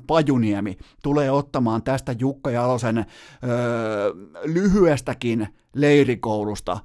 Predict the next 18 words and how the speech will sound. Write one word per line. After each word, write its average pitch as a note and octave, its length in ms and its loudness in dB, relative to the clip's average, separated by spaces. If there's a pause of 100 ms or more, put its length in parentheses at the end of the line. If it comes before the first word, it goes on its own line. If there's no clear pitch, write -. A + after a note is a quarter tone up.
(200)
tulee C3 280 -2
imasemaan B2+ 520 0
ihan D3+ 300 2
kaiken C3 360 -2
informaation A2 760 -2
talteen, A#2 420 -2
että G#2+ 200 -4
miten B2+ 360 0
tota A2 260 -6
lajia A2+ 320 -2
oikeastaan G#2+ 640 -6
pelataan, C#3+ 640 0 (280)
ja B2+ 80 -2
mitkä C#3+ 340 2
on A#2 80 -4
vaikka, B2+ 360 -2
miten D#3 280 0
on C#3+ 220 0